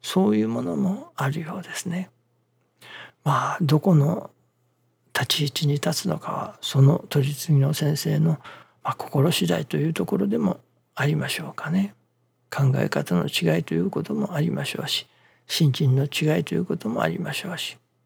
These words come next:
ご信者さんにおかげを授けることができなかった。これは私の信心が足りか-、足りなかったからだ。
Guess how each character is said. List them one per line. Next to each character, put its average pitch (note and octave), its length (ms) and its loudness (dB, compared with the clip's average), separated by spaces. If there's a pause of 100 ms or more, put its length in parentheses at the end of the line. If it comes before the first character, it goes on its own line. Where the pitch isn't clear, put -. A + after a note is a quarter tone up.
(1040)
ご D3+ 80 4
信 C3 220 6
者 C3 120 4
さ C3+ 140 0
ん C3 100 6
に C#3 80 6
お C#3+ 80 2
か C#3+ 140 2
げ D3+ 100 4
を D#3 100 4
授 D3+ 260 -4
け D#3 120 0
る - 140 -8
こ - 80 -4
と - 120 -4
が - 100 2
で - 120 -6
き - 140 -10
な - 80 -4
か - 120 -10
っ - 140 -10
た。 - 140 -14 (420)
こ - 120 -2
れ D3 80 6
は D3+ 100 4
私 D#3 320 0
の F3+ 120 2
信 G#3 240 -4
心 - 200 0
が F3 160 0
足 E3+ 120 -4
り G3 80 -4
か-、 - 140 -6 (180)
足 - 120 -2
り F3+ 60 -2
な F#3+ 120 -4
か - 120 -6
っ - 80 -14
た - 120 -8
か - 140 -10
ら - 100 -8
だ。 - 200 -14